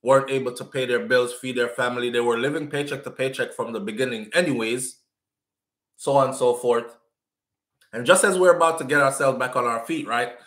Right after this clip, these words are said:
Yes, we're looking forward to this. It's the peak travel season now. Boom. Hey, avoid Montego Bay at all costs. I wanna blame the U S, but I can't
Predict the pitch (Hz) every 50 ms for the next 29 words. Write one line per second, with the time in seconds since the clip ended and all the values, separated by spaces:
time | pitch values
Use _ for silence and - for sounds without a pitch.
0 | - - _ _ - 131 160 156 143 - 143 127 127 139 143 143 139 127 - -
1 | 151 151 147 143 135 135 - 127 113 113 107 - - - _ _ _ _ _ _
2 | - 101 - - - 113 - - - - 220 208 - - - - 185 175 165 160
3 | 160 - 160 156 143 135 139 131 131 127 123 110 - - - - _ _ _ _
4 | _ - 185 208 185 139 113 - - - - _ _ _ _ _ _ _ _ _
5 | _ _ _ _ _ _ _ _ _ _ _ _ - 139 151 143 107 - - -
6 | - _ _ _ _ _ _ _ _ _ _ - 95 98 123 143 147 139 135 139
7 | 143 143 - 139 127 131 120 117 127 123 117 104 - - 131 135 135 131 - -
8 | 135 131 - - - - - - _ _ _ _ _ _ _ _ _ _ _ _
9 | _ _ _ _ _ _ _ _ _ _ _ _ _ _ _ _ _ _ _ _
10 | _ _ _ _ _ _ _ _ _ _ _ _ _ _ _ _ _ _ _ _
11 | _ _ _ _ - 113 117 117 113 139 170 202 208 156 131 139 147 147 147 147
12 | 143 143 147 143 143 143 - 123 123 117 110 - - 131 135 139 143 139 139